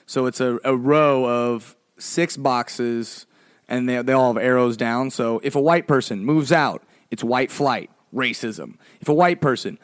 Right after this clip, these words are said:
moves in, gentrification, racism. If a right, wh-, if a white person sees color, they're referencing, like, "Yeah, I see color,"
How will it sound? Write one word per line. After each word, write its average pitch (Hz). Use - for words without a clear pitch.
moves 151
in, 147
gentrification, 131
racism. 127
If 123
a 156
right, 170
wh-, 143
if 156
a 160
white 170
person 123
sees 165
color, 156
they're 117
referencing, 120
like, 104
"Yeah, 170
I 131
see 131
color," 135